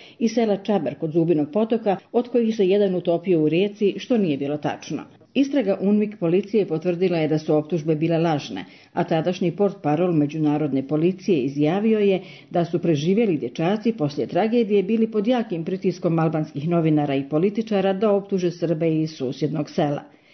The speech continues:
Martovske događaje na Kosovu i Metohiji osudili su Savjet bezbjednosti Ujedinjenih nacija, kao i Evropska unija, a Parlamentarna skupština Savjeta Evrope dvadeset devetog aprila dvije hiljade četvrte godine donijela je rezoluciju.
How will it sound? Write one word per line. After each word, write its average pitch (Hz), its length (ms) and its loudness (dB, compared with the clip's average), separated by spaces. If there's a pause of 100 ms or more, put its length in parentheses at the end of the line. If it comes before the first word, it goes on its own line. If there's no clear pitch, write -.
(200)
Martovske 170 500 -2
događaje 156 440 2
na 151 140 2
Kosovu 147 380 0
i 135 60 2
Metohiji 214 600 0 (280)
osudili 247 500 2
su 208 140 -8
Savjet 170 340 0
bezbjednosti 156 600 -2
Ujedinjenih 143 520 0
nacija, 214 460 0 (280)
kao 240 240 4
i 190 80 4
Evropska 165 400 -2
unija, 202 440 4
a - 20 0
Parlamentarna 165 720 0
skupština 175 460 -4
Savjeta 143 460 -2
Evrope 208 400 0
dvadeset 190 440 -2
devetog 196 340 2
aprila 196 440 2
dvije 185 260 0
hiljade 180 220 0
četvrte 180 420 -4
godine 196 460 2 (180)
donijela 156 360 2
je 151 60 4
rezoluciju. 151 600 -2